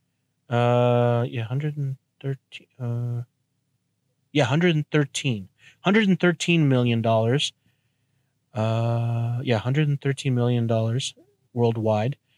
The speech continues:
Uh, awards, it didn't get any. It just, it just, uh, I think what happened was, uh, I mean, it's an over-, like, in-, it's an overall, it's, it's just your basic crime drama, right?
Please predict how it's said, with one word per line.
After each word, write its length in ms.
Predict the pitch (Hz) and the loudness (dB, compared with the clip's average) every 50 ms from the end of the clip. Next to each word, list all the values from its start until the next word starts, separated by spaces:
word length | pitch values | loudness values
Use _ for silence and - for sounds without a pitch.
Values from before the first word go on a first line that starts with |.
| _ _ _ _ - | _ _ _ _ -4
Uh, 280 | 120 113 117 120 120 123 | 0 0 2 2 2 2
awards, 460 | 156 151 160 175 180 185 185 156 - | 4 4 6 6 6 6 4 2 0
it 60 | 160 | 0
didn't 220 | 165 170 160 143 | 0 2 2 2
get 160 | 127 131 127 127 | 4 4 4 4
any. 300 | 131 131 131 127 139 139 | 2 2 0 0 -2 -2
It 120 | 143 135 | -2 -2
just, 220 | 135 160 165 165 | 0 0 0 0
it 120 | 151 175 160 | 0 0 0
just, 320 | 151 180 185 170 - - | 2 0 0 0 0 0
uh, 200 | 160 156 151 151 | 4 4 6 6
I 140 | 143 147 147 | 6 4 2
think 240 | 143 - 180 175 - | 2 2 0 2 2
what 80 | 170 | 2
happened 360 | 151 151 151 156 151 156 143 139 | 4 4 4 4 2 2 2 4
was, 340 | 139 135 135 131 123 - - _ _ _ _ _ _ _ _ _ _ _ _ _ _ _ _ _ _ _ _ _ _ _ _ _ _ _ _ _ _ - - | 4 4 4 2 2 -2 -4 _ _ _ _ _ _ _ _ _ _ _ _ _ _ _ _ _ _ _ _ _ _ _ _ _ _ _ _ _ _ -10 -4
uh, 60 | 196 | 0
I 320 | 214 196 175 170 175 175 185 | 0 2 2 2 2 0 2
mean, 140 | 214 220 226 | 4 4 4
it's 140 | 220 - - | 4 4 2
an 80 | 214 | 4
over-, 260 | 220 220 214 202 214 202 | 4 4 4 4 2 4
like, 240 | 196 190 190 - | 4 4 2 0
in-, 220 | 208 220 214 214 208 - _ _ _ _ _ - | -2 -2 -2 -2 -2 -6 _ _ _ _ _ -4
it's 160 | 170 - - | -2 0 2
an 80 | 214 | 4
overall, 640 | 226 247 254 220 214 208 196 185 185 180 175 175 110 | 4 6 6 6 6 6 6 6 6 6 6 4 4
it's, 320 | 170 175 151 127 175 160 175 | 2 0 2 0 -2 -2 -2
it's 160 | 180 185 - | -4 -2 -2
just 160 | - - - | -2 0 2
your 80 | 214 185 | 2 2
basic 440 | 151 139 156 160 160 - 165 - - _ _ _ _ _ | 4 4 2 2 2 0 0 -2 -4 _ _ _ _ _
crime 400 | - - - 139 143 143 147 143 | -6 -2 0 2 2 2 2 2
drama, 560 | 127 127 131 127 127 143 151 160 165 180 170 _ _ _ _ _ _ _ _ _ _ _ _ _ _ _ _ _ _ _ _ | 2 2 4 4 4 4 4 4 4 2 0 _ _ _ _ _ _ _ _ _ _ _ _ _ _ _ _ _ _ _ _
right? 400 | 127 127 131 135 147 160 175 | 0 2 4 4 4 2 0